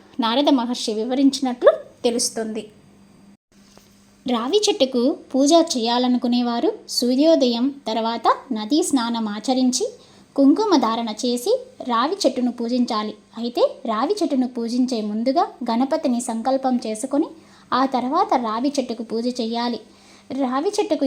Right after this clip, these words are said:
ఏడు సార్లు అభిషేకం చేసి విష్ణు సహస్రనామాలను చదువుతూ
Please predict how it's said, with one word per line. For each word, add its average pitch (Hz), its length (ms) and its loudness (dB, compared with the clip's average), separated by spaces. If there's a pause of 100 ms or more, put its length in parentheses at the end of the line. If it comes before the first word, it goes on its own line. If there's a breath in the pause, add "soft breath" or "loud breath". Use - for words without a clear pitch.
(140)
ఏడు 262 140 0
సార్లు 285 440 0
అభిషేకం 262 560 -2
చేసి 262 280 -2 (380 soft breath)
విష్ణు 240 380 -4
సహస్రనామాలను 247 1000 -2
చదువుతూ 262 420 0